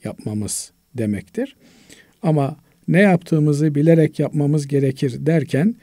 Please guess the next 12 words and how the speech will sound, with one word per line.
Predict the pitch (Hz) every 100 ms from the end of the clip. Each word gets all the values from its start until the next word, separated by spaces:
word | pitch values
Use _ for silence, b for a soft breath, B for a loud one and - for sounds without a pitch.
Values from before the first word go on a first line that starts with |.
| b b b 160
bunu | 170 175 170 160 147
dilimiz | 151 170 180 165
ile | 175 151 147
söylememiz | 127 151 147 147 147 143 131 131
gerekir | 156 143 - 147
mi, | 135 175 262
gerekmez | 165 156 170 - 165 139
mi | 123 113 151
meselesi | 135 117 - - - 196 254 b b b b
hocalarımız | - 175 151 131 120 117 -
tarafından | 190 120 - 135 208 214
tartışılmıştır. | 170 147 - - 139 120 110 - - 247